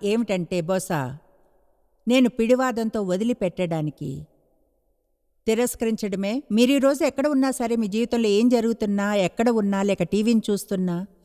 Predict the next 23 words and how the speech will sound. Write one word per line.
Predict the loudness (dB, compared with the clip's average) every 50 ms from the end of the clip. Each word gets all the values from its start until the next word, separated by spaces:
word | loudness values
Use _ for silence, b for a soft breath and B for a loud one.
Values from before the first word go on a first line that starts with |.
| b b b b
ఏదైనా | 4 4 4 4 2 0 0
రికార్డింగ్ | -2 -2 0 0 0 2 2 0 0 0 -2
వింటున్నా, | -2 -4 -4 -6 -6 -4 -4 -4 -4 -6 -8
మీకేం | -8 -6 -4 -4 -2 0 2 2 4 4
జరిగినా, | 4 2 2 0 -2 -4 -4
గతంలో | -4 -4 -4 -4 -2 -2 -2 0 0 -2 -2 -4 -6 -10 -18 b b b b
ఎన్నిసార్లు | 6 6 8 6 4 2 2 2 2 2 2 2 0 0
జరిగినా, | 0 0 -2 -2 -2 -4 -4 -4 -4 -4
లేదా | -4 -4 -4 -4 -4 -4 -6 -6 -6 -4
ఎంత | -2 0 0 2 2 0
కష్టంగా | 0 0 -2 -4 -2 -2 -2 0 0 0 0
ఉన్నా, | -2 -2 -2 -2 -4 -6 -8 B B B B B
మీరు | 4 4 4 4 2
గాని | 0 0 0 0
ఒక | -2 -2 -2 -2
నిర్ణయం | -2 -2 -2 -2 -2 -2 -2 -2
తీసుకుంటే, | -2 -4 -4 -4 -2 -2 -2 0 2 0
"ఇప్పుడే | 0 0 0 0 0 2 2 2
నేను | 2 2 2 2 4 4 2
వదిలిపెట్టను, | 2 2 2 2 0 0 0 -2 -2 -4 -4 -4 -4 -2 -2 -2 -2
నేను | -2 0 0 0 0
తిరిగి | 2 2 2 2 4 4 2
లేస్తాను | 2 4 2 2 0 -2 -4 -4 -2 0 0 0 -2 -2 -4